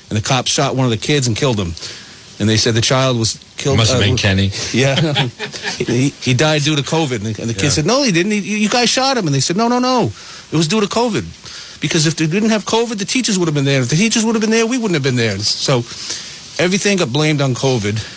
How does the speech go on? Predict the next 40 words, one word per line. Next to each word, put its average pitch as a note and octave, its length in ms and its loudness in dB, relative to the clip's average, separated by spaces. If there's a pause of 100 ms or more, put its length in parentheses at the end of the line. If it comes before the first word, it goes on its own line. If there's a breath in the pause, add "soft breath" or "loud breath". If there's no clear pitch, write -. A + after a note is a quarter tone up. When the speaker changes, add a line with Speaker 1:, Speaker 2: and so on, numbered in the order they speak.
(120 loud breath)
Speaker 1:
Um, A2 400 2
so - 1080 -8
she's A#2 200 2
right. A2 260 0 (180)
Uh, A2 260 2
with C3+ 160 2
respect E3+ 360 0
to E3+ 60 0
good E3 180 0
and E3 100 0
welfare, E3+ 480 0 (500 loud breath)
look, - 260 -2 (540)
at A#2+ 80 -2
the C#3+ 140 2
end E3 100 4
of D#3+ 60 2
the D#3 80 2
day, C3+ 400 2
the A2 240 -6
virus C3 380 2
is C#3 120 2
very D3 220 2
contagious. B2 680 0
It's - 120 -4
a, C#3+ 120 4
it's A2+ 120 2
a A2 60 2
very D3 180 4
contagious, C#3 580 0
uh, A#2 340 2
illness. - 1160 -2
Um, G#2 380 4
it A#2+ 100 0
can A2+ 120 0
have A2+ 120 2
different A#2+ 260 2
effects, A#2 260 2
as A2 100 2
I B2+ 40 2
said. G#2 360 2